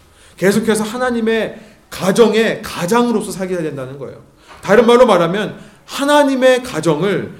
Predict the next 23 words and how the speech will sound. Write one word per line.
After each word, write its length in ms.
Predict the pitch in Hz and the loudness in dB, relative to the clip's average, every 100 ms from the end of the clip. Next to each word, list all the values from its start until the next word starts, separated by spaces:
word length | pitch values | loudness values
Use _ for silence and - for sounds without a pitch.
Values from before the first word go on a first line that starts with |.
| - | -16
내가 340 | 113 139 156 160 | -8 -4 -4 -6
관리하고 880 | - 117 147 165 160 131 143 165 | -10 -8 -4 -4 -4 -6 -8 -10
보호하고 800 | - 127 147 151 139 113 127 220 - _ | -12 -6 -4 -4 -6 -10 -12 -12 -18 _
섬기고 680 | - 240 269 233 233 226 226 - - | -12 -6 -6 -4 -4 -4 -6 -14 -10
헌신하며 440 | 262 254 233 214 | -8 -6 -6 -6
나갈 220 | 175 135 | -6 -6
수 100 | 139 | -8
있다는 260 | 131 135 127 | -10 -12 -12
것입니다. 420 | 110 113 101 95 95 - _ _ _ _ _ _ _ _ _ _ _ _ - | -12 -12 -14 -14 -18 -20 _ _ _ _ _ _ _ _ _ _ _ _ -10
기독교의 560 | 185 226 233 226 220 | -4 -2 2 4 4
한 160 | 220 233 | 2 -2
인물 400 | 180 185 214 226 | -2 -2 0 -2
중에 400 | 165 151 147 135 | -4 -6 -6 -4
여러분, 220 | 147 160 | -4 -4
손양원이라는 880 | 175 226 240 240 233 220 202 190 175 | -6 -4 -2 0 0 -2 -2 -4 -6
목사님 340 | 143 165 151 | -8 -10 -10
아십니까? 540 | 139 113 123 101 113 175 - _ _ _ _ | -10 -10 -12 -14 -14 -16 -18 _ _ _ _
손양원 460 | - 214 214 202 | -10 -4 -2 -2
목사님 340 | 175 - 151 160 | -4 -8 -8 -8
아시죠? 440 | 110 113 104 98 - - | -10 -12 -14 -16 -18 -20
천구백이 500 | - 202 196 185 165 | -10 -6 -2 -2 -2
년에 260 | 170 175 160 | -4 -4 -6
태어나 500 | 165 143 135 240 | -8 -6 -6 -8